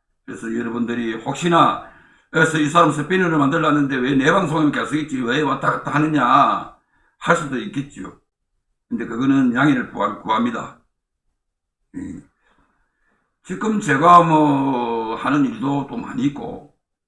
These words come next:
또 전국적으로 또 모임이라든지 또 뭐, 어,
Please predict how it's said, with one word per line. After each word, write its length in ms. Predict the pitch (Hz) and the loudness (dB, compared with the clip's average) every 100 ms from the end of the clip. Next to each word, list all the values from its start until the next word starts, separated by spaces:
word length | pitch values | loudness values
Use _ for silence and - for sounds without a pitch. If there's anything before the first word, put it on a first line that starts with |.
| _ _ _ _ | _ _ _ _
또 120 | 131 139 | -10 -4
전국적으로 1000 | 175 180 156 147 139 143 139 127 117 110 | -2 -2 -2 0 0 0 0 -2 -4 -6
또 120 | 113 | -8
모임이라든지 1300 | 113 110 127 151 143 139 127 131 123 123 131 120 117 - | -6 -2 0 2 4 4 2 -2 -4 -4 -4 -4 -8 -10
또 220 | 117 117 | -10 -6
뭐, 520 | 120 120 113 101 - _ _ _ _ _ | -6 -6 -8 -12 -18 _ _ _ _ _
어, 840 | 117 117 110 110 104 98 95 - | -10 -8 -8 -8 -6 -6 -8 -12